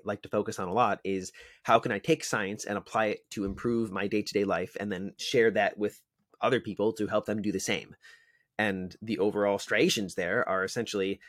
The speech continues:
my physical health, my mental health, which is intrinsically linked to my physical health, and then how that affects my output and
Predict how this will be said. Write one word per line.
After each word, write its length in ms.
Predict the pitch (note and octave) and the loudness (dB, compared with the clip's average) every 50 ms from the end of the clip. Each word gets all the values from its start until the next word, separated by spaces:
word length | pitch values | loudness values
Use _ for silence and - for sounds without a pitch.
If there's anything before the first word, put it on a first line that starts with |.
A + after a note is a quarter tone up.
| - _ | -20 _
my 160 | - G2+ G#2+ - | -4 -2 -2 0
physical 300 | - C3 B2+ - B2 A#2 | 0 -2 2 2 4 4
health, 260 | B2 A#2+ C3 C#3 - | 4 4 4 2 -2
my 120 | G#2+ G2 | -4 -2
mental 260 | G2+ G#2+ A2 - A2+ | -2 -2 0 0 2
health, 200 | A2 G#2+ A#2 C3 | 2 2 2 2
which 140 | - G#2 - | 0 -2 -4
is 100 | F#2+ E2 | -4 -6
intrinsically 440 | G2+ G2 - C#3 B2 A2 - G2+ E2+ | -6 -4 -4 -4 -6 -4 -4 -4 0
linked 260 | G#2 D#3+ G3 - - | 0 0 0 0 -4
to 60 | - | -6
my 100 | G2+ F#2 | -6 -6
physical 300 | F#2 G2 F#2+ F2 - E2+ | -4 -4 -6 -4 -4 -4
health, 320 | E2+ F#2 F#2 A2+ - - - - - - - - _ - | -2 -2 -4 -4 -4 -8 -16 -20 -20 -20 -20 -8 _ 2
and 120 | A#2 A#2+ | 2 4
then 180 | A#2 A2+ A2+ A2 | 4 2 2 0
how 220 | - B2+ A2+ A2+ | 0 2 2 2
that 240 | G#2+ A2 G2+ G2+ G2 - | 4 4 2 2 2 -2
affects 300 | G2 - G2+ F#2 - - | -4 -4 -4 -4 -4 -6
my 120 | G2+ F#2 - | -8 0 6
output 420 | - D#3+ D3+ C#3 - A2+ G#2 - - _ - | 6 6 6 6 2 0 0 0 -4 _ -6
and 340 | G#2 G#2 G2+ G2 F#2+ G2 | -4 -4 -4 -4 -6 -8